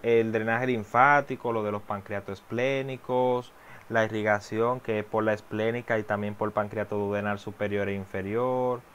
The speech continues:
la función del páncreas, exocrina y endocrina. Eh, realmente creo que en,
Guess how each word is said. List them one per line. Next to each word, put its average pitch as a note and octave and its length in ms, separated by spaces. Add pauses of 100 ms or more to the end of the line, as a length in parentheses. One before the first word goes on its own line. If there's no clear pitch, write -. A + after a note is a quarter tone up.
(320)
la G#2+ 200
función G#2 540
del G2 160
páncreas, A#2+ 1000
exocrina G#2 600
y G2+ 80
endocrina. A#2 960 (1000)
Eh, G2+ 680
realmente C3 680
creo C3 360
que B2 220
en, B2 100